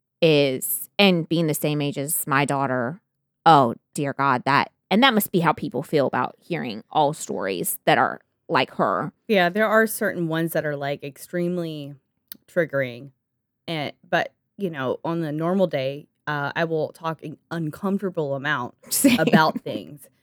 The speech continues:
Speaker 2: But then you hit stories like that, and it's just like, how
Speaker 1: Yeah.
Speaker 2: can I even have any enthusiasm to tell the details and, and the interesting things in this timeline when something so tragic has happened.
Speaker 1: Yeah.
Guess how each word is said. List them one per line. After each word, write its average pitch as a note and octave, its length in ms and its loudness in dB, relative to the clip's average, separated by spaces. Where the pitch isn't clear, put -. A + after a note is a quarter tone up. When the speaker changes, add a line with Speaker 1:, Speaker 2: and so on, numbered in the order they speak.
Speaker 2:
But D3+ 100 -4
then E3 120 2
you E3+ 140 0
hit F3+ 220 -4
stories G#3 340 -2
like F3+ 200 -2
that, E3+ 380 0
and D#3 160 -2
it's D3 160 -8
just D3 260 -8
like, C#3+ 340 -6
how G3+ 140 4
Speaker 1:
Yeah. B2 100 -2
Speaker 2:
can A#3 100 0
I G3+ 100 0
even E3+ 280 -4
have E3 180 0
any D#3 280 -6
enthusiasm F3+ 800 0
to C#3+ 240 -8
tell G3+ 240 2
the F#3+ 80 -4
details D3 580 -4
and, C#3+ 200 -12
and D#3 180 -8
the C#3+ 240 -8
interesting F#3 560 0
things D#3+ 340 -2
in E3 200 -4
this D3+ 300 -6
timeline D#3 680 0
when E3+ 200 2
something F3+ 440 -4
so F3+ 220 0
tragic D3+ 420 -8
has C3 100 -16
happened. - 400 -20
Speaker 1:
Yeah. D3+ 320 -6